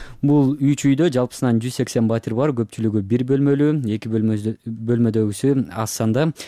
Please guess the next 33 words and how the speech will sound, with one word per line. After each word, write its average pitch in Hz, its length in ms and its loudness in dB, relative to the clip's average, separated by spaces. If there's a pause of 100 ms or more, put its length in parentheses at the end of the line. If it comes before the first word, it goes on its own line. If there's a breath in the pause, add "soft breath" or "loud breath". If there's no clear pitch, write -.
(240 loud breath)
Ички - 220 -4
иштер 143 160 2
министри 127 320 0
Мелис 117 320 0
Турганбаев 110 480 0
үйлөр 117 240 2
атайын 110 320 -2
комиссия 117 400 0
тарабынан 110 400 0
иликтенип, 120 480 0
кызматкерлерге 110 840 0 (160)
адилет 113 380 -2
тапшырылганын 101 520 -2
айтып - 160 -10
жатат. 113 320 -4
Турганбаев 98 480 -2
алдыда 98 340 -2
дагы 98 300 -2
үйлөр 101 240 -2
курулуп 117 400 0
жатканын 107 380 -2
айтып, 135 260 -4 (400 loud breath)
жакынкы 120 340 -2
арада 110 220 0
Ошто 131 400 0
жана 120 160 2
Чүйдө 120 300 -2
дагы 110 260 0
ушундай 110 400 0
иш-чара 107 320 -2
болоорун 107 400 0
айтып 107 220 0
өттү. 165 300 0